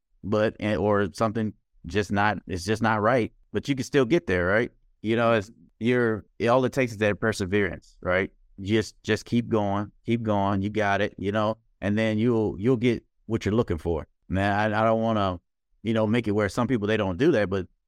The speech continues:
the whole point of perseverance is the fact that you won't quit. You see the failure the first time, that, that means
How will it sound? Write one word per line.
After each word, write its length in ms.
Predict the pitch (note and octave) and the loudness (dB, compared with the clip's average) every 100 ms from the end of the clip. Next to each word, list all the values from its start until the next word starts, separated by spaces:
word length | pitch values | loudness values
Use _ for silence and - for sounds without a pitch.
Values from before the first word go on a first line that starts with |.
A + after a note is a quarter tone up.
| _ | _
the 80 | - | -4
whole 180 | A#2 A2+ | 0 -2
point 260 | - B2 A2 | 0 0 0
of 100 | - | 0
perseverance 600 | A2+ G#2 F#2 A#2+ A#2 G2 | -2 -2 -2 0 0 0
is 300 | G2 F2+ - _ - | -2 -2 -10 _ -6
the 80 | |
fact 240 | - G#2+ - | 0 0 0
that 140 | F#2 | -6
you 80 | F#2+ | -4
won't 220 | A#2+ C#3+ | -2 -2
quit. 260 | - E2+ - _ _ - | -2 -6 -6 _ _ -8
You 120 | G2+ | -6
see 140 | - | -2
the 120 | A#2+ F#2 | -2 0
failure 300 | A#2 A2+ G2 | 2 2 2
the 80 | |
first 260 | F2+ B2+ A#2+ | 0 -2 -2
time, 380 | G#2 F#2 E2 D#2+ _ - | -2 -2 -2 -8 _ -14
that, 360 | F#2 G2+ F#2+ - | -2 0 0 0
that 140 | A2 | 0
means 280 | A2 G2 E2+ | 0 -2 -4